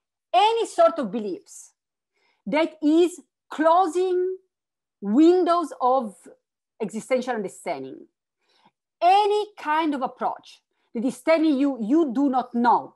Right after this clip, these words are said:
you will never know, you just listen to me and you will know," those cannot be in tune with the posthumanist understanding. Because with the posthumanist understanding, we have a final deconstruction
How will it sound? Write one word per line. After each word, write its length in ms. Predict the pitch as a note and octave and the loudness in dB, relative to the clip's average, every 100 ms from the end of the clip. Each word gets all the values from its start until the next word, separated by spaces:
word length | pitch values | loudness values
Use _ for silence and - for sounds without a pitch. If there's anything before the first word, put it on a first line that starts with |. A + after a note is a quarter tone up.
| - | -8
you 160 | G3+ | -2
will 220 | C4 C4+ B3 | -2 0 0
never 300 | C4 C4+ A#3+ | 0 0 0
know, 380 | A#3+ F3+ C#3 _ _ _ | 2 0 0 _ _ _
you 120 | - F3+ | -12 -6
just 240 | C4 C4+ | -6 -6
listen 320 | C#4 C4+ A3 | -10 -8 -10
to 100 | - | -8
me 460 | G3+ C#4 A3+ F3+ G#3+ _ | -4 -2 0 -4 -10 _
and 160 | G#3 G3+ | -8 -6
you 80 | |
will 120 | G3+ G3 | -6 -4
know," 320 | G#3 C4+ D4+ - _ - | 0 2 2 -4 _ -4
those 400 | A#3+ C#4+ D#4+ - | 0 0 0 -6
cannot 680 | - G3 G3+ A#3 C#4+ E4 D#4+ - | -10 -8 -6 0 0 0 -4 -14
be 320 | F3+ A3+ C4 C#4 - | -10 -8 -8 -12 -14
in 160 | G#3 F#3+ | -12 -10
tune 420 | - A3 A#3+ B3 _ - | -8 -6 -6 -10 _ -14
with 160 | G#3 A3 | -8 -8
the 60 | |
posthumanist 580 | A3 F#3+ - F#3 F3 E3 | -8 -12 -12 -8 -6 -6
understanding. 540 | D#3+ D3+ C4 B3 C#3 - _ _ _ _ - | -8 -6 -4 -4 -4 -14 _ _ _ _ -8
Because 320 | A3+ B3+ A#3 | -6 -2 -2
with 100 | A3 | -2
the 60 | G#3+ | -6
posthumanist 640 | - - - G4 A4 E4+ | -8 -14 2 4 4 2
understanding, 760 | A#3+ E3 - F3+ D3+ F3 C#4 - _ - | 0 -4 -10 -8 -6 -6 -8 -12 _ -8
we 180 | G#3+ | -2
have 260 | C4 D4 D#4+ - | 0 0 -2 -4
a 60 | - - | -14 -8
final 380 | - F4+ F4+ A3 | 0 2 2 0
deconstruction 920 | F#3+ - C3+ - G3+ G3+ - E3+ A#3 | -4 -10 -14 -4 -4 -4 -8 -10 -10